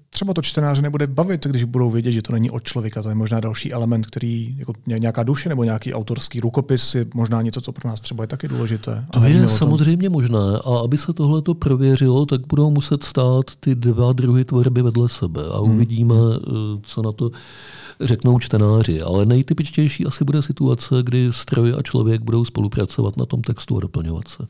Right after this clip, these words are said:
Speaker 1: Tak k tomu se ještě dostaneme jindy podrobněji. Těším se na to, až si popovídáme. A teď ještě, eh, položím poslední otázku v tomhle rozhovoru. Ehm,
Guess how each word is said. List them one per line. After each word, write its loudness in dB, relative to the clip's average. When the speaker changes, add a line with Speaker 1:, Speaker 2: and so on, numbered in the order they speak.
Speaker 1:
Tak -8
k -18
tomu 2
se 0
ještě -2
dostaneme 0
jindy 2
podrobněji. -2
Těším 0
se 0
na 2
to, -6
až -6
si -4
popovídáme. -4
A -6
teď -4
ještě, -2
eh, -8
položím 0
poslední -4
otázku -8
v -16
tomhle -4
rozhovoru. -6
Ehm, -2